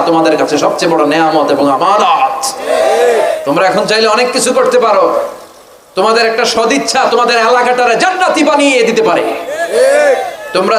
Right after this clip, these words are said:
চাইলে সাগরের স্রোতকে পাল্টে দিতে পারো, বাতাসের গতিকে উল্টে দিতে পারো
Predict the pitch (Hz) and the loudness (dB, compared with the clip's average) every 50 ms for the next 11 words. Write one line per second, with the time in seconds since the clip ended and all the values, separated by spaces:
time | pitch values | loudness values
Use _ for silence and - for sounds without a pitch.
0 | - 226 226 233 233 233 226 220 - 220 240 226 226 226 226 220 - - 240 247 | 0 0 0 2 2 2 0 0 0 -2 0 0 2 2 2 2 0 2 2 2
1 | 247 - - 240 - 294 330 330 302 285 277 233 226 - 220 190 165 151 143 127 | 2 2 2 0 0 2 2 2 2 0 0 0 0 0 0 2 2 0 0 0
2 | 120 - - - - - - - - - - - - - 170 170 196 226 - - | -2 -4 -6 -10 -10 -10 -10 -10 -8 -8 -8 -8 -4 -2 0 0 2 2 0 0
3 | 214 202 - 220 220 220 220 220 214 208 233 247 - - - 226 220 208 185 180 | 0 0 0 2 2 2 2 2 2 2 2 2 2 2 2 2 2 2 2 2
4 | 160 143 127 | 2 0 0